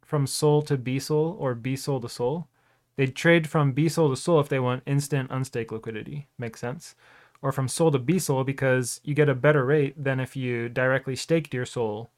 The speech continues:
for B sol. You get it at a discount. Makes sense. But who the hell is gonna tra-, <laughs> trade B sol for Judo sol, you know? <laughs> Like, that was the kind of thing I was explaining earlier. Like, no one is making these,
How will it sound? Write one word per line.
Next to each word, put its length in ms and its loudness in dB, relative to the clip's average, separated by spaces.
for 180 -6
B 180 -6
sol. 340 -10
You 100 -6
get 140 4
it 40 2
at 140 2
a 60 -4
discount. 420 -2
Makes 200 -8
sense. 340 -4
But 140 -2
who 180 4
the 100 6
hell 180 10
is 100 8
gonna 180 6
tra-, 280 4
<laughs> 40 -12
trade 500 4
B 160 6
sol 300 4
for 260 -2
Judo 420 0
sol, 380 -6
you 100 -6
know? 120 8
<laughs> 160 6
Like, 120 4
that 100 8
was 80 6
the 80 2
kind 160 6
of 80 2
thing 140 4
I 20 6
was 80 4
explaining 480 2
earlier. 380 2
Like, 260 -4
no 140 6
one 100 8
is 160 4
making 380 4
these, 400 -4